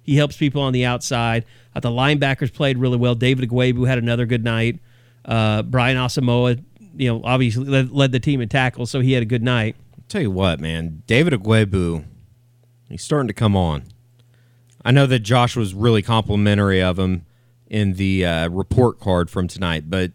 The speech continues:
Speaker 2: he made a couple plays. I mean, the, the interception, which I thought kinda hit the ground, but maybe not. That's one of the, that's an unbelievably
Speaker 1: Yeah.
Speaker 2: athletic play.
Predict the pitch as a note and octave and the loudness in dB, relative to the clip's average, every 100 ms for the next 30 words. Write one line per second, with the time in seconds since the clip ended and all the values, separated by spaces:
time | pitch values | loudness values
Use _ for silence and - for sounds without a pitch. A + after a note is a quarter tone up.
0 | _ _ _ _ _ _ _ _ _ _ | _ _ _ _ _ _ _ _ _ _
1 | _ _ _ _ _ - - D#3+ G#3 C#3+ | _ _ _ _ _ -16 -4 0 4 2
2 | G2+ - C3 A2 F#2 G#2+ F2+ F2 F2 C3+ | 2 0 0 0 -2 -2 -2 -2 -2 2
3 | C#3+ B2+ B2 A2 G2 F2+ - _ _ _ | 4 4 2 2 -2 -6 -20 _ _ _
4 | _ _ _ _ _ - C3 A3 E3+ - | _ _ _ _ _ -6 0 2 0 2
5 | C3 G2+ G2 D#2+ E2 _ _ _ C#3 D3 | -2 -2 -4 -6 -8 _ _ _ 4 4
6 | C3+ - - - _ _ _ _ _ - | 4 -4 -16 -20 _ _ _ _ _ 0
7 | C4+ D#4 C4+ A#3 C4+ C4+ C4+ F#3 F3 B3+ | 2 2 -2 -2 0 2 0 -2 0 0
8 | C#4+ C4 F3 C3 C3+ G#3+ A3 G3 B3+ B3 | 0 2 2 2 0 0 2 0 -2 -4
9 | - _ _ _ _ _ _ _ _ _ | -10 _ _ _ _ _ _ _ _ _
10 | _ _ _ _ B2+ G3 - D3 D3+ B2+ | _ _ _ _ -2 -2 -2 0 2 2
11 | G#2+ G2+ F3 G#3+ G#2+ F2+ - - E3+ B2+ | -2 -2 0 0 -6 -14 -12 0 2 2
12 | G#2+ A#2 G2 F#2 E2+ D#2+ A#2+ F#2 D#2+ - | 2 2 2 0 -2 0 0 -2 -4 -8
13 | E2 D2 | -6 -6